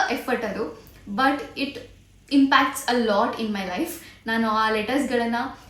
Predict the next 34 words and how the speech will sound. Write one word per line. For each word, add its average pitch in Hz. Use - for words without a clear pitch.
ಮತ್ತೆ 254
ಇನ್ಯಾವತ್ತೋ 247
ಒಂದು 240
ಹತ್ತು 240
ವರ್ಷ 254
ಬಿಟ್ಟು 220
ಅದನ್ನ 214
ಓಪನ್ 214
ಮಾಡಿ 208
ನೋಡಿದಾಗ 196
I 214
cherish 233
it. -
ತುಂಬಾ 320
ಖುಷಿ 277
ಆಗುತ್ತೆ 202
ನನಗೆ. 202
ನಾನು 254
ಕೂಡ 330
ನನ್ನ 254
ಲೆಟರ್ 233
ಯಾರಿಗಾದ್ರು 240
ಕೊಡ್ತಾ 233
ಇದ್ದೀನಿ 226
ಅಂತ 202
ಅಂದ್ರೆ 190
ತುಂಬಾ 294
ಈಸಿ 247
ಪೀಸಿ 247
ಪರ್ಸನ್‌ಗಳಿಗೆ 214
ನಾನು 196
ಇವತ್ತು 185
ಲೆಟರ್ 196
ಕೊಟ್ಟಿರಲ್ಲ. 180